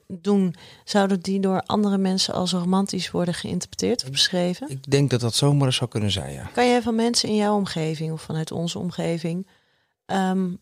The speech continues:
Speaker 1: dingen bedenken die heel romantisch zijn geweest? Of dat je weet dat die met regelmaat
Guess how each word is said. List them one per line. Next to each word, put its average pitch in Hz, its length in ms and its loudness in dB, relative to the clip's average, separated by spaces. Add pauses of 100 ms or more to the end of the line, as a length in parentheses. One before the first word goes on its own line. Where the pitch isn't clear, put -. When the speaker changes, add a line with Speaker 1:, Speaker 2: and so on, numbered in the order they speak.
Speaker 1:
dingen 202 520 2 (340)
bedenken 196 640 2
die 202 180 2
heel 196 180 4
romantisch 190 400 0
zijn 175 200 -2
geweest? 202 500 -2
Of - 240 -4
dat 180 180 0
je 185 120 0
weet 185 380 2
dat 170 160 -2
die 175 120 -2
met 170 140 2
regelmaat 170 760 0